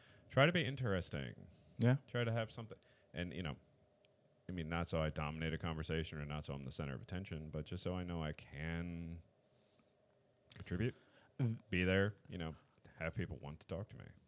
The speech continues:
Speaker 2: I don't, <sighs> I find that at times, I, I,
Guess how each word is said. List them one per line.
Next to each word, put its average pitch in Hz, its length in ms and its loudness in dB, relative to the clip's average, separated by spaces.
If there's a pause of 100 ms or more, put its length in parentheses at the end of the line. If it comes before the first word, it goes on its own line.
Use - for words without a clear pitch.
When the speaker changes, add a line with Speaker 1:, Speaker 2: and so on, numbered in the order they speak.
(580)
Speaker 2:
I 156 140 4
don't, 160 260 6 (360)
<sighs> - 360 -4
I 127 180 12 (240)
find 175 680 6 (580)
that 107 320 10
at 92 200 6
times, 117 760 6 (240)
I, 104 180 6
I, 101 80 0